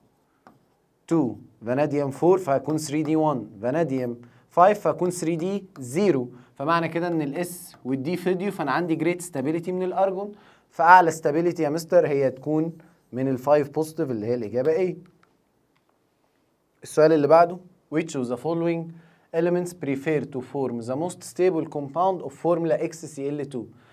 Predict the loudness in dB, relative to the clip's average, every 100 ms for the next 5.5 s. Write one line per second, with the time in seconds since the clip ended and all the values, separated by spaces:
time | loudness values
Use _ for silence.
0 | _ _ -2 -2 0 4 6 6 4 -6
1 | _ -4 0 0 2 0 0 0 0 -2
2 | -4 -6 -8 -10 -12 -14 -8 -6 -6 -8
3 | -10 -12 -20 _ _ _ -4 -4 -2 -4
4 | -4 -4 -4 -2 0 0 -2 -4 -4 -2
5 | -6 -6 0 0 0